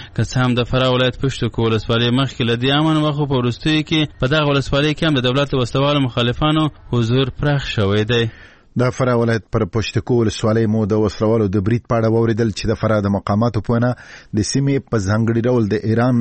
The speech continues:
Speaker 2: استخباراتو ورسره ملاتړ کړی دی. په دې برید کې وسلوالو سره او دواړو خواو ته پکې مرګ ژوبله هم اوښتې ده. وسلوالو بیا د کندهار په شاولي کوټ ولسوالۍ کې اویا ملکي کسان برمته کړي دي. امنیتي چارواکي وایي چې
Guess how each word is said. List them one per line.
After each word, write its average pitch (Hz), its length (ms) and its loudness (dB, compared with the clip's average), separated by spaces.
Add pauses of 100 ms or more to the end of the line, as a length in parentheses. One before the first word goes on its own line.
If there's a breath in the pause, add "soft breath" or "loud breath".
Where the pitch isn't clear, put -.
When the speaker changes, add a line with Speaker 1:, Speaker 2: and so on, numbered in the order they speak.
(140)
Speaker 2:
استخباراتو 107 840 -2
ورسره 104 520 0 (400 loud breath)
ملاتړ 104 500 0
کړی 104 260 0
دی. 104 100 2
په 101 160 -4
دې 101 160 2
برید 98 180 0
کې - 100 -4
وسلوالو 107 460 0
سره 139 260 0 (140)
او 139 320 2
دواړو 113 520 0
خواو 151 180 0
ته 110 120 -4
پکې 87 300 -2 (460 loud breath)
مرګ 101 260 0
ژوبله 104 340 0
هم 113 180 0
اوښتې 95 540 -2
ده. 98 120 0 (800 loud breath)
وسلوالو 175 400 2
بیا 175 180 0
د 156 100 -2
کندهار 156 280 0
په 139 100 -4
شاولي 131 320 0
کوټ 175 240 0
ولسوالۍ 131 540 0
کې 160 120 0 (180)
اویا 131 280 2
ملکي 131 400 0
کسان 127 420 0
برمته 95 340 0
کړي 92 280 0
دي. 95 80 2 (320)
امنیتي 139 360 0
چارواکي 143 400 0
وایي 143 120 2
چې 143 160 -2